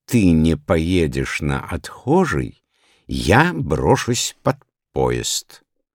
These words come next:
Подлинника провожал весь город. Когда же он садился в вагон, побывавшие на отхожем колоколамце кричали: «Головой не попади! Телега тяжелая! Подставляй ножку!»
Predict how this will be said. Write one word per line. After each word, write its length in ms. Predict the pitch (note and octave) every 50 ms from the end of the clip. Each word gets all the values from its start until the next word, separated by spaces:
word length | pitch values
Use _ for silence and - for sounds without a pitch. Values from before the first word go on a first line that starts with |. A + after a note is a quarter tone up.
| _ _ _ _ _ _ _ _ _ _ _ _ _ _ _ _ _ _
Подлинника 680 | - F#2 G2 G2 D2 D#2+ F2 F2 E2+ E2 D#2+ - - D2+
провожал 520 | - C2+ C#2+ C2+ C#2 C2 - D2+ C#2+ C2
весь 280 | B1 A#1 C#2 C2 A1+ A#1+
город. 560 | A1+ A#1 A#1 A1 G1+ - - - - - _ _ _ _ _ _ _ _ _ _ _ _
Когда 320 | - G2 F2+ D#2 F2 F#2
же 140 | E2+ E2 F2
он 100 | F2 D#2+
садился 580 | D2+ - F2 D#2 D2+ F2+ G2 D#2 - - E2
в 60 | D#2 D2
вагон, 460 | D#2 D2+ B1+ D2 E2+ F#2+ G2+ G2 - _ _ _ _ _ _ _ _ _ _
побывавшие 920 | - G#2 F#2 D#2+ G2 F2+ E2+ F#2 G2+ F#2+ D#2+ - - - F2 D#2 D2 C#2+ C2+
на 180 | C2+ C#2+ D#2
отхожем 760 | D#2+ D2 - - F2+ F#2 F2 - F#2 D#2 D2 C2+ B1 - - _
колоколамце 840 | _ - E2 D2 C#2 C#2 - C#2+ C#2 D2+ F#2 G2+ F2+ - - - F2
кричали: 580 | D#2 - D2 D#2+ D2+ - F#2 F#2 F#2 F2 F2 F2
«Головой 600 | E2 D#2+ F2+ G2 G#2+ A2 A2 A2+ C3+ E3 E3+ E3
не 160 | D#3 D#3 D3+ -
попади! 680 | - C#3 B2 - C#3 C3 A#2 G2 G#2 G2+ D#2+ - - _ _ - _ _ -
Телега 420 | - B2+ B2 A#2 B2+ D3+ D#3 C#3+
тяжелая! 800 | - - E3+ E3+ C3 - G#2+ A#2 C#3+ D#3+ D#3+ D#3 A#2+ E2+ C2 - _ _ _ _ _
Подставляй 640 | - A#2 A#2 - - - A#2 B2 B2+ B2+ B2+ D#3 E3+
ножку!» 640 | C#3+ B2+ B2+ D3+ E3+ E3 - - - A2+ F#2+ - -